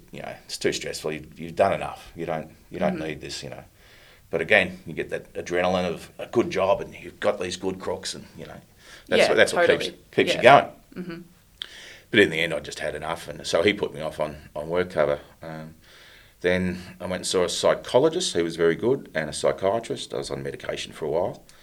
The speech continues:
Speaker 1: I'm now off that. Um, and then I went and did the, uh, Melbourne Clinic, uh, a course there for emergency service workers.
Speaker 2: Mm.
Speaker 1: And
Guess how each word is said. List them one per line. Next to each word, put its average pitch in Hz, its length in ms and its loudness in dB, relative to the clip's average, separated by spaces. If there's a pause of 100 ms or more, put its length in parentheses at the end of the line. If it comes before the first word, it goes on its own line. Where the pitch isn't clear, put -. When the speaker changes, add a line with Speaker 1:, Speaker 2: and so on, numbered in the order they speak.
(260)
Speaker 1:
I'm - 80 -10
now 73 200 0
off 87 180 4
that. 117 280 6 (840)
Um, 85 460 -6 (220)
and 85 120 -8
then - 0 -
I 82 100 -2
went 78 140 -4
and 78 80 -14
did 82 160 -6
the, 78 320 -10 (260)
uh, 78 540 -12 (640)
Melbourne 85 340 -2
Clinic, 117 460 -2 (720)
uh, - 240 -8 (840)
a 73 240 -6
course 78 400 -2
there 80 200 0
for 76 400 -6 (100)
emergency 78 420 -8
service 82 420 -2
workers. 95 420 -2 (260)
Speaker 2:
Mm. 190 380 -8
Speaker 1:
And - 20 -10